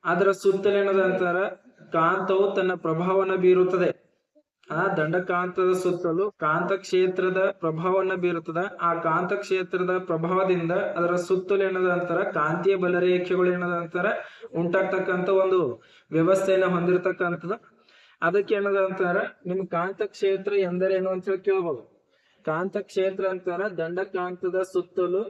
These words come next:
ಕಾಂತೀಯ ಬಲ ಪ್ರಭಾವವಿರುವ ಪ್ರದೇಶವನ್ನು, ಅದಕ್ಕೆ ಏನದ ಅಂತಾರ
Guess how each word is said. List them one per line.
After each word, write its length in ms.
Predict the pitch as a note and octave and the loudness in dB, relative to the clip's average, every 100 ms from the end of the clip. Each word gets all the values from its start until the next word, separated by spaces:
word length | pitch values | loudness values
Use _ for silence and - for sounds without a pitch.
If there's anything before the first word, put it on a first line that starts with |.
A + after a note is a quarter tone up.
| - | -8
ಕಾಂತೀಯ 600 | D#3+ D#3 E3 - F#3+ F#3+ G3 G3+ F3 | -6 -4 -6 -10 -4 0 0 -2 -4
ಬಲ 200 | E3+ F#3+ F#3+ | -2 0 -2
ಪ್ರಭಾವವಿರುವ 680 | F3+ E3+ F3 F#4 - F#4+ E3+ - - _ - | -6 -4 -4 0 2 2 0 -4 -14 _ -8
ಪ್ರದೇಶವನ್ನು, 760 | D#3 E3 F#3+ F#3 F#3+ F#3 F3+ B2+ - _ - | -4 0 -2 0 0 0 0 -6 -14 _ -10
ಅದಕ್ಕೆ 300 | D#3+ F#3 G3+ | -2 0 0
ಏನದ 240 | F#3 F#3 F3+ | -4 -4 -4
ಅಂತಾರ 300 | F3 F3+ | -4 -6